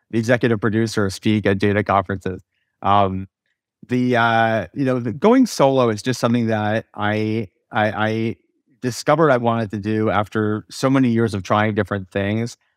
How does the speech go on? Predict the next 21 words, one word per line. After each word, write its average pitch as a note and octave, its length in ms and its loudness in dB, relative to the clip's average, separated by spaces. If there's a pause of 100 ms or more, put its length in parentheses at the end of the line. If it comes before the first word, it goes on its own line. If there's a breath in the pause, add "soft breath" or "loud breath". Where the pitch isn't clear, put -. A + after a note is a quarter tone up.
I A2 120 2
really B2 340 2
did A2+ 220 -2
wanna G#2+ 260 2
try G#2 240 0
to G2+ 300 -2 (240)
make G#2+ 240 -4
it A#2 100 2
on G#2+ 100 2
my G#2 180 2
own A#2 220 2
and A2 120 0
see A#2 140 0
if G2+ 100 2
it G#2+ 60 0
was G2+ 180 -2
possible G#2 640 0
to, G2 520 -2
to G#2 120 -2
do G2 200 -4
that. A#2+ 280 4